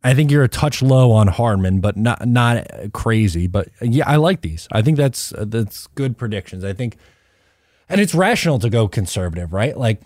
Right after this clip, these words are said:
you're gonna have people predict them to throw forty touchdowns, and that would be great. But I, I don't, I don't know if we're gonna see that. Forty, forty-two hundred yards,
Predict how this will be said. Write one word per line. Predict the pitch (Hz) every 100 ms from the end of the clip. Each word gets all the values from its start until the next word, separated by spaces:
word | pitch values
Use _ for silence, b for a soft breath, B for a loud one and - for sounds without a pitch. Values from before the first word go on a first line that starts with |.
| _ _ _ _ _ _ _ -
you're | 110 135
gonna | 147
have | 143
people | 127 107 113
predict | 92 101 98
them | 101
to | 92
throw | 92 92
forty | 85 92 85
touchdowns, | 82 82 - 107 107 98
and |
that | 95
would | 98
be | 85
great. | 82 110 110 -
But | 92 90 -
I, | 98 -
I | 104
don't, | 117 107 _ _ _ _ _ _ _
I | -
don't | 117
know | 135
if | 120 -
we're |
gonna | 131 123
see | 139
that. | 104 85 _ _ _ _ _ _ _ _ _ _ _ _ _ _
Forty, | 147 156 156 156 156 143 _ _ _ _
forty-two | 165 170 165 151
hundred | 151 147
yards, | 143 143 139 139 123